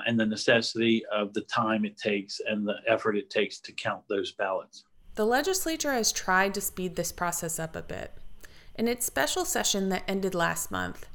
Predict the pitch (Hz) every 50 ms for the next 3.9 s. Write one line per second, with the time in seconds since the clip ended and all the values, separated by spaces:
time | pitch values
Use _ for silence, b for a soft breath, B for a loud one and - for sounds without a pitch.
0 | - - - 220 - - - 262 277 294 294 - 311 247 214 190 180 180 175 180
1 | - - - - 202 208 214 214 226 240 254 269 269 - - 214 208 208 - -
2 | 214 202 - 220 214 202 190 170 170 170 165 160 160 - - - - - - 190
3 | 196 208 202 185 202 202 214 233 240 240 - 247 247 247 247 240 233